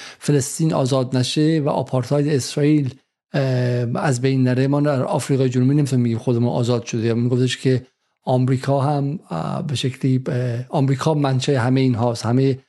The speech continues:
بزرگترین نجات پرست جهان آمریکاست که از دلش این، اه، حالا من اون فیلمش رو می‌ام نشون می‌دم که این، اه، نگاه مت-، متبختر غربی میاد بیرون و گمان اینکه سفیدها بر سیاهان برتری دارن و غیره.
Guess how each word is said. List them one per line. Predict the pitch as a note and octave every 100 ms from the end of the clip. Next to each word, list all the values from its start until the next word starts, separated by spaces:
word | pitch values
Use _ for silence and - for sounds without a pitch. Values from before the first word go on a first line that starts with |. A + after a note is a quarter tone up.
| _ -
بزرگترین | C3+ C#3+ C3 C#3 C3+
نجات | C3+ C3+ C3
پرست | C#3 D3+ D3
جهان | C3 C3+
آمریکاست | C3+ B2+ B2+ - B2+ -
که | C3+
از | A#2 B2
دلش | B2 B2 - - - -
این، | - C#3+ C3 C3
اه، | C3 A#2+ B2 A2+ G#2+ C3+ -
حالا | - B2+
من | C3+ C#3+
اون | C3+
فیلمش | C#3 C3 D3
رو |
می‌ام | C#3 C3+
نشون | B2 C#3+
می‌دم | B2+ G#2 - _ _ -
که | C3+
این، | C#3 C3 C3 -
اه، |
نگاه | C3 B2 A#2+ C3 C3+ C3+ C3 -
مت-، | C3 - -
متبختر | D#3 C3 D3 B2+ - D3+ D#3
غربی | C#3+ C3 B2
میاد | C#3 C3+ B2
بیرون | B2+ A#2+ A#2+
و | A#2+ A2+ - - -
گمان | C3+ C3+ C#3
اینکه | C#3 C3
سفیدها | C3 B2+ B2 C3
بر | C3
سیاهان | A#2+ - C3 G#2+ C3 B2
برتری | A#2+ A2+ - A2+
دارن | A#2+ A2+
و |
غیره. | A#2 A2+